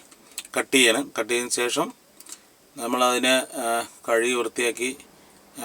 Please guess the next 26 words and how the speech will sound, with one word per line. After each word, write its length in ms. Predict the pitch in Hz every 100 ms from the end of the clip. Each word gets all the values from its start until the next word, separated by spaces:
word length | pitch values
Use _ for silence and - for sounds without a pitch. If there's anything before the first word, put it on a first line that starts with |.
| 117
അടുപ്പിൽ 280 | 113 113 135
തന്നെ 140 | 143 139
തന്നെ 120 | 139
വയ്ക്കണം, 240 | 120 117 110
ഗ്യാസ് 180 | 110 113
അടുപ്പിലല്ല, 340 | 113 110 113 113 110
നാടൻ 180 | 107 107
അടുപ്പിലാണ്, 400 | 104 107 101 107 - -
വിറകിട്ട് 340 | 110 110 101 110
കത്തിച്ചിട്ടാണ്. 460 | 107 - 104 101 98
അപ്പോൾ 140 | 107 101
അത് 160 | 98 107 - -
നല്ല 120 | 110 110
ഒരു 120 | 110 113 - -
ടേസ്റ്റ് 260 | 123 120 - 113
കൂടുതലാണ് 320 | 107 98 95
അതിന്. 140 | 92 - - - _ - _ _ - _ _ _ _ _ _ _ _ _ _ - -
അപ്പോൾ 140 | - 107
എല്ലാം 160 | 107 107
കട്ട് 140 | 101
ചെയ്ത് 200 | 107 107 110 - - _ 113
ഒരു 160 | 110 113 127
അര 100 | 110 107
കിലോ 160 | 123 135 127
മേലെയുണ്ട് 340 | 123 123 117 104
മീൻ. 160 | 101